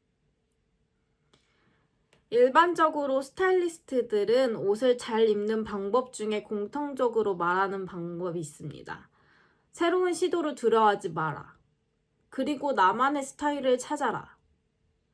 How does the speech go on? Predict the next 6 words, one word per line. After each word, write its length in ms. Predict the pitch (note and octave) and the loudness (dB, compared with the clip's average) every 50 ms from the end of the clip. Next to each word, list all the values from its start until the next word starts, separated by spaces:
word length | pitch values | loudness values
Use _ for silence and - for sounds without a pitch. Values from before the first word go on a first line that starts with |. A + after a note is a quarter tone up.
| _ _ - - - - - _ | _ _ -20 -20 -20 -20 -16 _
이렇게 400 | - B3 C#4+ D4 C#4+ - D4+ C4 | -4 -2 -2 -2 -2 -2 0 4
말하면 460 | A3 G3+ G3 G#3 A3 G#3+ G#3+ G#3+ G3 | 6 6 8 8 6 6 4 2 2
말은 420 | F3+ F3 E3 E3+ G3+ A3 A#3 A#3+ B3+ | 2 2 4 4 4 4 2 2 0
쉽지라는 840 | - D4 - - - - B3+ B3+ B3 A#3+ A3 G3 F#3+ F#3+ G3+ G#3 | -6 -8 -10 -12 -10 -6 -4 0 2 2 2 2 0 -2 -4 -6
생각이 420 | C4 B3+ B3 A#3 A3+ A3 G#3 G#3 | -4 -4 -2 -2 -2 0 0 -2
듭니다. 720 | G#3 - G#3+ F#3 F3 E3 E3 D#3 D#3 D3 D3 C#3+ D3 - | -4 -4 -6 -8 -8 -8 -8 -6 -6 -8 -8 -10 -12 -20